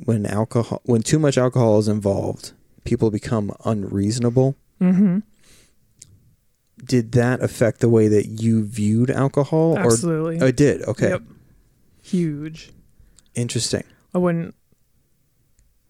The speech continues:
Speaker 2: I didn't want to ever be involved. I didn't ever wanted to drink alcohol. And, uh,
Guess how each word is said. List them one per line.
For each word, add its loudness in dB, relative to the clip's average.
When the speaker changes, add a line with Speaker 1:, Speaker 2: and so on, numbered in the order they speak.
Speaker 2:
I -2
didn't 2
want -6
to -8
ever 2
be -2
involved. -6
I 0
didn't 2
ever 0
wanted -6
to -6
drink -8
alcohol. -8
And, -4
uh, -10